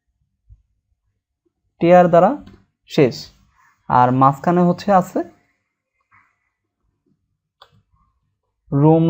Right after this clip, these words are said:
ডিটেলস। আর কি বলেছি, এই রুম ডিটেলস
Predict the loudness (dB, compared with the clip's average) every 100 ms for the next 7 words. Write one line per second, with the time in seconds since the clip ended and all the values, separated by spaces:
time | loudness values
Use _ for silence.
0 | 0 -2 -2 -8 -12 -20 _ _ _ _
1 | _ _ _ _ _ _ _ -4 0 0
2 | -2 -2 2 4 2 0 -4 -8 -12 _
3 | _ _ _ _ _ _ _ 0 2 4
4 | 4 4 2 0 0